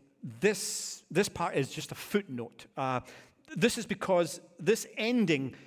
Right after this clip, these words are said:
is not actually in the original earliest manuscripts. Uh, but most Jewish prayers would end with a doxology, and so from very early on within the first century of the early church, this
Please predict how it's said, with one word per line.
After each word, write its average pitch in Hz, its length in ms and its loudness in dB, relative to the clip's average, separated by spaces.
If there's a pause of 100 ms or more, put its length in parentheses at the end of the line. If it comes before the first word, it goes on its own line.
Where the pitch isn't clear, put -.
(140)
is 156 220 2
not 202 220 4
actually 170 460 0
in 156 180 0
the 151 120 4
original 156 720 0
earliest 156 520 2
manuscripts. 143 920 -4 (200)
Uh, 131 220 -2
but 156 200 4
most 196 440 0
Jewish 175 360 -2
prayers 143 520 0 (360)
would 175 200 4
end 170 240 0
with 165 120 4
a 165 60 4
doxology, 165 680 2
and 208 140 -2
so 202 160 4
from 160 180 0
very 220 380 4
early 220 280 2
on 202 280 2
within 160 180 2
the 160 80 -2
first 202 240 -2
century 190 460 -2
of 147 160 0
the 156 120 0
early 156 220 0
church, 170 320 0 (180)
this 220 240 2